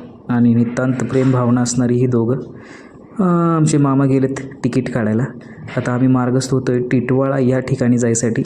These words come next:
एकंदरीतच प्लॅटफॉर्मवरची ही गर्दी पाहून ह्या दोन वयस्क वयोवृद्ध <laughs> तरुणांना थोडं थांबावंसं वाटतंय. गर्दी कमी झाल्यावरती ह्या ट्रेनमध्ये चढता येईल असा आमचा हा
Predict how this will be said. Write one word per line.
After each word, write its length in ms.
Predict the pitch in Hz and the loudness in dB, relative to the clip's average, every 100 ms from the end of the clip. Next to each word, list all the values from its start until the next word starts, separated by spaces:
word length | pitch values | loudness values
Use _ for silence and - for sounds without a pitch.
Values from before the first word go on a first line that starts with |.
| - - - - - - - | -6 -18 -20 -20 -20 -6 -2
एकंदरीतच 840 | 135 147 147 147 147 151 151 - | 0 2 2 2 2 0 -2 -2
प्लॅटफॉर्मवरची 680 | 135 127 131 143 135 127 135 | -2 -2 0 2 2 2 0
ही 80 | 131 | 2
गर्दी 300 | 131 123 127 | 2 2 0
पाहून 400 | 131 127 123 123 - - - - - - | 0 2 2 0 -4 -14 -18 -20 -20 -6
ह्या 180 | 139 | -2
दोन 260 | 127 135 135 | 0 2 2
वयस्क 420 | 131 139 147 - | 2 2 0 0
वयोवृद्ध 640 | 147 127 123 131 127 139 123 - - 147 | 0 2 2 0 0 2 2 -2 -2 -2
<laughs> 640 | 156 - - - - - - | -2 -8 -12 -16 -20 -8 -2
तरुणांना 520 | 135 139 143 135 120 - - - - - - - - | 2 2 2 2 0 -4 -12 -18 -20 -20 -20 -20 -10
थोडं 180 | - 131 131 | -2 0 2
थांबावंसं 460 | 131 123 131 131 135 | 2 2 2 0 0
वाटतंय. 340 | 117 117 135 - - - - - - - - - - 123 | -2 -2 -4 -6 -12 -20 -20 -20 -20 -20 -20 -18 -4 2
गर्दी 240 | 135 123 | 2 2
कमी 220 | 151 139 139 | 2 2 4
झाल्यावरती 800 | 131 127 123 123 127 120 123 - | 2 2 0 0 0 0 -4 -4
ह्या 160 | 131 | -2
ट्रेनमध्ये 560 | 120 131 135 131 127 127 | -2 0 2 2 2 0
चढता 400 | 127 123 120 131 | 0 -2 0 0
येईल 240 | 127 123 123 | 0 0 -2
असा 160 | - | -2
आमचा 300 | 120 120 131 | 0 0 0
हा 320 | 123 120 113 | 0 0 -2